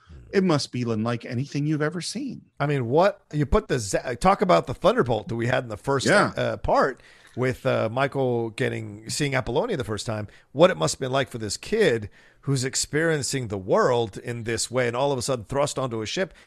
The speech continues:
Speaker 1: and all of a sudden thrust into this massive metropolis, what that experience must have been like for him.
Speaker 2: And, and, and this is what I call, you know, Hitchcock used that phrase, pure cinema.
Speaker 1: Hmm.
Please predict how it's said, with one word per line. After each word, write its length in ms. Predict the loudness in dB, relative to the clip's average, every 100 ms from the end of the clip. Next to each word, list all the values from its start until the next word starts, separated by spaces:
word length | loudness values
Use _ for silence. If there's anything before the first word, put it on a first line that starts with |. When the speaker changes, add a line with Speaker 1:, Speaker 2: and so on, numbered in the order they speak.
| -14
Speaker 1:
and 120 | -6
all 160 | -4 -4
of 40 |
a 40 | -4
sudden 280 | -6 -6
thrust 320 | -8 -8 -8 -10
into 160 | -10
this 160 | -8 -8
massive 600 | -10 -6 -4 -2 -2 -6
metropolis, 760 | -8 -4 -4 -6 -10 -10 -12 -14 -20 -20 -12
what 200 | -8 -4
that 160 | -2 -2
experience 480 | -6 -8 -8 -8
must 200 | -10 -10
have 80 | -8
been 140 | -10 -10
like 200 | -12 -12
for 120 | -14
him. 160 | -14 -16 -20 _ _ _ -20 -20 _ -4
Speaker 2:
And, 140 | -4 0
and, 140 | -2 2
and 140 | 2
this 100 | 4
is 80 | 4
what 100 | 2
I 40 | 2
call, 160 | 2
you 100 | 2
know, 100 | 2
Hitchcock 420 | 2 0 2 2
used 160 | 2 2
that 120 | 0
phrase, 320 | 0 -2 -2 -6
pure 320 | -4 0 0
cinema. 480 | 0 0 0 -4 -12 _ _ -12
Speaker 1:
Hmm. 180 | -10 -8